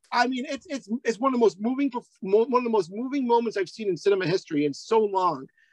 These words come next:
And I think he should be nominated for that. I think he should be nominated for the, uh, Tick, Tick, Boom. I think he's great in that.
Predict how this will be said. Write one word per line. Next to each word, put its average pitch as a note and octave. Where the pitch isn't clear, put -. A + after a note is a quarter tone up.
And G#3+
I A3+
think C4
he A#3
should -
be A#3
nominated A3+
for F#3
that. F#3+
I G3
think A3
he G#3+
should F#3+
be F#3
nominated G3
for G3
the, F3+
uh, E3
Tick, G#3
Tick, G3
Boom. G3
I D#3+
think G3
he's D#3
great F3+
in D#3+
that. D#3+